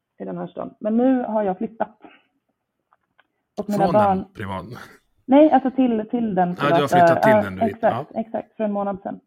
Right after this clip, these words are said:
Speaker 1: Så att, ehm, nu, nu har vi landat efter ett år av oro kring det. Men ja, nej, det var den,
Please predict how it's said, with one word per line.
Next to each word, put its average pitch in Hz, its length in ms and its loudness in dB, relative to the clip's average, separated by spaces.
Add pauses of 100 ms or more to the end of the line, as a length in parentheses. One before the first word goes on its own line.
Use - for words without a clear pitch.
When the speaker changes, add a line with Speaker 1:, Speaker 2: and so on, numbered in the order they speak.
(120)
Speaker 1:
Så 220 60 -14
att, 208 80 -14 (1080)
ehm, 185 520 -6
nu, 202 720 -8
nu 208 140 -4
har 208 200 -4
vi 190 120 -4
landat 185 520 -2 (440)
efter 185 640 -6
ett 185 220 -12
år 185 160 -2
av - 280 -2 (120)
oro 175 400 -4 (300)
kring 202 160 -12
det. - 140 -14 (340)
Men 110 240 -10
ja, 226 160 -4
nej, 120 220 -6
det 113 80 -6
var 110 100 -8
den, 101 300 -8